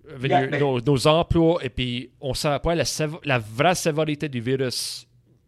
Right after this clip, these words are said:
Speaker 2: Yeah,
Speaker 1: On, on
Speaker 2: mais
Speaker 1: avait
Speaker 2: moi,
Speaker 1: beaucoup
Speaker 2: j'ai
Speaker 1: de
Speaker 2: perdu,
Speaker 1: questions.
Speaker 2: j'ai, j'ai perdu trois day jobs.
Speaker 1: Wow, yeah.
Speaker 2: Mais comme, il y en a eu un, puis là, comme là, il est, comme la second wave a fait tuer l'autre, puis la third wave a tué l'autre.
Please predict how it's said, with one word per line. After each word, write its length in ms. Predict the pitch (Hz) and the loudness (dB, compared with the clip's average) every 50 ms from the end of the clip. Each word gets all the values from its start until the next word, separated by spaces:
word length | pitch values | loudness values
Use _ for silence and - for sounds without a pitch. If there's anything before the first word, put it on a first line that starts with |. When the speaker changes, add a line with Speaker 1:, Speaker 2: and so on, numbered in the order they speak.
| _ _ _ _ - | _ _ _ _ -4
Speaker 2:
Yeah, 280 | 113 139 175 180 - 151 | 2 4 4 4 4 2
Speaker 1:
On, 180 | 147 151 147 147 | -4 -4 0 2
on 20 | |
Speaker 2:
mais 60 | 156 | 4
Speaker 1:
avait 100 | 156 147 | 6 6
Speaker 2:
moi, 0 | 143 | 6
Speaker 1:
beaucoup 120 | - 208 | 6 6
Speaker 2:
j'ai 60 | 196 | 4
Speaker 1:
de 60 | - - | 4 4
Speaker 2:
perdu, 160 | 160 - - - - 127 | 6 4 4 4 2 -2
Speaker 1:
questions. 180 | 110 98 90 - - _ _ _ _ _ _ _ _ | -6 -6 -8 -12 -16 _ _ _ _ _ _ _ _
Speaker 2:
j'ai, 120 | - - 120 | -12 -12 -8
j'ai 40 | - | -2
perdu 360 | - 131 139 139 131 190 170 | 0 2 2 2 2 -2 -4
trois 460 | - - 107 - 123 131 143 170 175 147 | -4 -6 -12 -6 -2 2 4 6 6 4
day 340 | - - 113 117 139 156 147 | 2 -2 -2 0 2 0 0
jobs. 320 | - 120 98 90 87 - - _ _ _ _ _ _ _ _ _ _ _ _ _ - | 0 -2 -4 -4 -6 -8 -14 _ _ _ _ _ _ _ _ _ _ _ _ _ -12
Speaker 1:
Wow, 460 | - 104 101 95 92 92 87 85 87 - _ _ - | -8 -6 -4 -2 -2 -4 -4 -6 -10 -16 _ _ -16
yeah. 360 | 107 101 95 92 87 80 - - | -14 -12 -12 -12 -12 -14 -14 -8
Speaker 2:
Mais 120 | 220 127 - | -8 -4 0
comme, 360 | - 135 120 107 98 90 85 _ _ _ _ _ _ _ _ _ _ _ _ _ _ - | 2 2 2 0 -2 -8 -14 _ _ _ _ _ _ _ _ _ _ _ _ _ _ -14
il 100 | 120 120 | -10 -6
y 0 | |
en 20 | |
a 40 | 120 | -4
eu 120 | 131 139 143 | -2 0 2
un, 200 | 139 147 165 - | 2 4 2 2
puis 80 | - 135 | 2 2
là, 120 | 131 131 | 0 0
comme 180 | 131 139 131 123 | 2 0 0 0
là, 100 | 123 123 | 0 0
il 100 | 127 131 | 0 0
est, 120 | 127 127 - | -2 -4 -4
comme 200 | - 131 120 113 | -6 -8 -6 -6
la 100 | 110 95 | -8 -10
second 460 | - - - - 123 123 120 - 120 | -10 -6 -2 -2 0 0 0 -4 -2
wave 340 | 123 131 131 139 143 143 135 | 2 2 4 6 6 6 6
a 80 | - | 4
fait 140 | - 127 123 | 2 -4 -8
tuer 320 | - - - - 131 120 117 | -10 -12 -12 -8 -6 -4 0
l'autre, 260 | 123 123 131 135 131 | 2 2 2 0 0
puis 60 | 131 | -2
la 160 | 123 101 - - _ _ | -6 -6 -6 -8 _ _
third 200 | - 120 117 117 117 | -8 -8 -6 -4 -4
wave 200 | 120 117 120 113 | -2 -2 -2 -2
a 60 | 107 | -4
tué 240 | 95 - - - 110 | -6 -8 -10 -12 -8
l'autre. 380 | 107 107 107 117 127 - - | -4 -4 -2 -2 -4 -6 -8